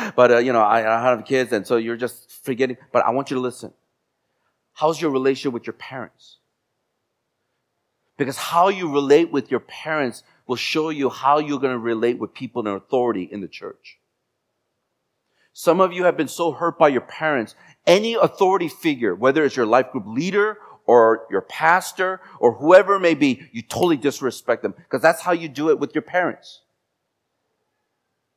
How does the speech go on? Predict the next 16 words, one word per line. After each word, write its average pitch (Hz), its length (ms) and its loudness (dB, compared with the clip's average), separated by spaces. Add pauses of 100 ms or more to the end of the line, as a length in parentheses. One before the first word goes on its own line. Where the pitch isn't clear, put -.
(1200)
In 160 120 0
the 160 100 2
same 175 360 -4
way, 170 380 0
some 175 300 0
of 175 120 2
you, 170 120 -8
you 156 240 -10
just 175 260 -4
do 190 160 -6
what 180 220 -2
you're 170 80 -2
told. 165 480 0
You 143 100 0
don't 170 180 -2
think. 175 380 -4